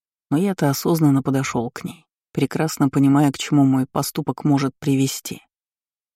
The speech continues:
Не торопясь возвращаться домой, прогулялся вдоль паркового озера, а затем отправился к Олдену.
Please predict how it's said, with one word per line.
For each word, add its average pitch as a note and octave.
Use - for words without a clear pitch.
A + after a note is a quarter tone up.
Не D3+
торопясь F3+
возвращаться E3
домой, D3+
прогулялся C#3
вдоль C3
паркового C3+
озера, D3+
а C3+
затем D3+
отправился C#3
к -
Олдену. B2